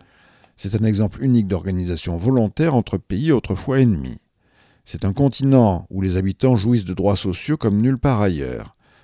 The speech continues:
Sécurité sociale, retraite, assurance chômage, éducation. L'Europe porte des valeurs et les met en pratique.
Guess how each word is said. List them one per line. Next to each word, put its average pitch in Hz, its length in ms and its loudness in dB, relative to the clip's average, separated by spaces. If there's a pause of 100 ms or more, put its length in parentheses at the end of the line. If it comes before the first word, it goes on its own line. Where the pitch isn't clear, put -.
Sécurité 135 500 -2
sociale, 78 560 -4
retraite, 78 720 -4 (100)
assurance 107 480 0
chômage, 76 640 -6
éducation. 107 640 -6 (1120)
L'Europe 107 400 4
porte 117 180 4
des 123 140 4
valeurs 147 340 6
et 127 60 4
les 127 80 4
met 156 100 2
en 156 120 2
pratique. - 600 -6